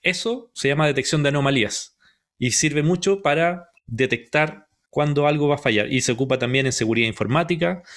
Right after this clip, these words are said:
se ocupa también en la banca, en la detección de fraudes. Generalmente se, se entiende muy bien cuando todo funciona normal, y se analiza los nuevos datos para ver cuán desviados están en función del funcionamiento normal.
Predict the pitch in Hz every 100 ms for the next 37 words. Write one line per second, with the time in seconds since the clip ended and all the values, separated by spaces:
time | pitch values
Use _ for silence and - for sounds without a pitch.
0 | - - - 117 127 127 117 120 131 135
1 | - - 117 113 110 110 107 110 107 147
2 | 180 170 185 147 113 110 - 120 107 -
3 | 160 165 175 175 - - _ - 123 135
4 | 139 151 135 127 120 - - 113 113 -
5 | 110 - 147 139 147 135 156 160 160 139
6 | 127 131 131 135 143 139 139 147 202 214
7 | - - - - _ _ _ _ - 180
8 | - 147 135 151 151 156 165 165 123 127
9 | 139 139 135 143 156 170 - - _ _
10 | - 120 123 139 - 151 143 139 131 123
11 | 139 151 170 - 123 - 139 123 123 -
12 | 156 139 123 131 - 120 123 - 110 95